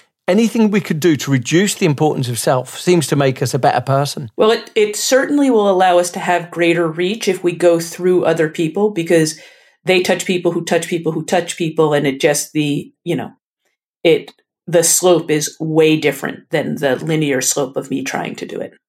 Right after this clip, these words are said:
Speaker 1: A wonderful example of it, you talk about the JetBlue C E O,
Speaker 2: <laughs>
Speaker 1: who just sounds like a total legend. But, um, so the JetBlue C E O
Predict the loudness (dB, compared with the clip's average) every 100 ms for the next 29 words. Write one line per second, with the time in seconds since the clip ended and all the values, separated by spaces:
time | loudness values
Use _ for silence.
0 | -4 0 0 0 -2 0 0 2 2 2
1 | -2 -2 0 0 0 -2 -2 -2 -2 -2
2 | 0 0 0 0 0 2 0 -4 -4 -2
3 | 2 2 2 -2 -4 -4 -8 -6 -2 0
4 | 2 0 0 -4 0 2 4 4 4 2
5 | 0 -2 -6 -10 -18 _ _ _ -2 0
6 | 2 2 2 0 -6 -20 _ -2 2 2
7 | 0 0 0 0 -2 -2 -6 -4 0 2
8 | 4 4 4 2